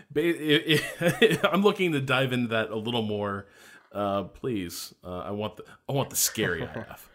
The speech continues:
Speaker 1: I want the
Speaker 2: Yeah,
Speaker 1: scary
Speaker 2: I F
Speaker 1: Twine
Speaker 2: is,
Speaker 1: games.
Speaker 2: is so, so good when it's done well. I mean, that's, that's the other problem with it, is because it's so accessible, there, there is certainly a lot of,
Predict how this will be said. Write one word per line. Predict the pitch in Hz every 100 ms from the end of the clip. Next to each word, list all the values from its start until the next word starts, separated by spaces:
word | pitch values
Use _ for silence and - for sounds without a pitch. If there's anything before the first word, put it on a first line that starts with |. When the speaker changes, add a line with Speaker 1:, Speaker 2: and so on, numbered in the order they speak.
| _ _ _ -
Speaker 1:
I |
want | 123 269
the | 320
Speaker 2:
Yeah, | 294
Speaker 1:
scary | - 110 269
Speaker 2:
I |
F | 330
Speaker 1:
Twine | - 78
Speaker 2:
is, | 73
Speaker 1:
games. | - 67
Speaker 2:
is | 220
so, | - - - - 302 302 269 220 196 _ _ _
so | - - - - 277 285 262
good | 339 320
when | 277 285
it's | 226
done | 320 311 269
well. | 254
I | 226
mean, | 277 262
that's, | 269 269
that's | 220 285 285 240
the | 262
other | 226
problem | 202 - 208 196 185
with | 185 180
it, | -
is | 190 -
because | 220 185 208 - 370
it's | 254 -
so | 220
accessible, | 190 190 - 190
there, | 190 254
there | 208 226 208
is | - 214 -
certainly | - 190 214 254
a | -
lot | 196 202 208
of, | -